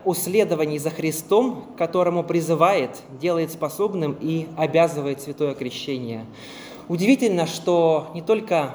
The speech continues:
призывает и обязывает, но и делает способным. В крещении, по милости своей,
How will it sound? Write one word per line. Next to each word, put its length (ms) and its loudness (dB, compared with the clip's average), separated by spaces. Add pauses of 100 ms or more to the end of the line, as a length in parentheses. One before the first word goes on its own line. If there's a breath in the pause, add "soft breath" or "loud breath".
призывает 640 0 (200)
и 120 -2
обязывает, 680 0 (120)
но 340 -4
и 300 -2 (140)
делает 520 4
способным. 680 -4 (680 loud breath)
В 40 -18
крещении, 840 2 (100)
по 100 0
милости 380 0
своей, 640 -2